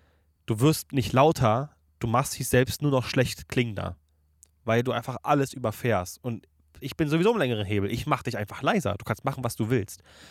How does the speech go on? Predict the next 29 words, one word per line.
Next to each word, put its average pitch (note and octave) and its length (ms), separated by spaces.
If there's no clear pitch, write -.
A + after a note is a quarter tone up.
aber A#2+ 180
es - 140
klingt C3+ 300
einfach G2 200
schlechter." G2 480
Also A2 120
tun D3+ 100
uns C3+ 80
auch A#2+ 60
beide D3 200
den B2 140
Gefallen, C3 560
bleib C3 280
bei A#2+ 100
deinen A2 160
null B2+ 160
D A2+ 100
B, A#2 240
meinetwegen G#2+ 380
<coughs> - 240
plus - 240
drei, A2 200
plus - 200
sechs, - 180
muss G2 120
ich G#2 80
ja G2 60
nicht F#2+ 140
sagen. G2 360